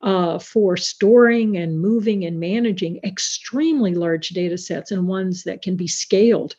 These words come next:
very, very, and we're talking about massive amounts of data as well as smaller amounts. So you should have that flexibility to go either direction.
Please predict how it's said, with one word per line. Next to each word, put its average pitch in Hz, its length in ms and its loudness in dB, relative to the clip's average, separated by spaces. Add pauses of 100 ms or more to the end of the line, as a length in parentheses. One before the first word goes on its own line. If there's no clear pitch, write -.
(280)
very, 220 420 4
very, 165 260 0
and 185 220 -2
we're 247 140 0
talking 180 320 -8
about 170 280 -10
massive 175 920 -6 (360)
amounts 180 400 -2
of 175 100 -2
data 180 340 2
as 254 200 2
well 170 220 4
as 170 120 -2
smaller 170 300 -2
amounts. 160 340 -8
So 208 60 -2
you 185 120 0
should 180 160 -6
have 180 180 -2
that - 180 -4
flexibility 175 580 -2
to 156 80 -8
go 175 240 2
either 170 200 0
direction. 180 460 -6